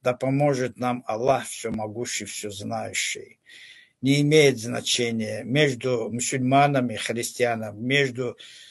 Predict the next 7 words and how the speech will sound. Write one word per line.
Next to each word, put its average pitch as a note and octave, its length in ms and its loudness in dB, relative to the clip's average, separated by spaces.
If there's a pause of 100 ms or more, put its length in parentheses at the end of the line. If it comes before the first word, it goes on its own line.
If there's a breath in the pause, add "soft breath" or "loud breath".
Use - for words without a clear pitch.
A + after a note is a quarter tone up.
(380 loud breath)
всеми D#3 440 8
народами C3 680 4
должен B2 420 0
находиться A2 640 -8
только C#3+ 340 2
справедливость A2 960 -6
Аллаха. G#2+ 640 -6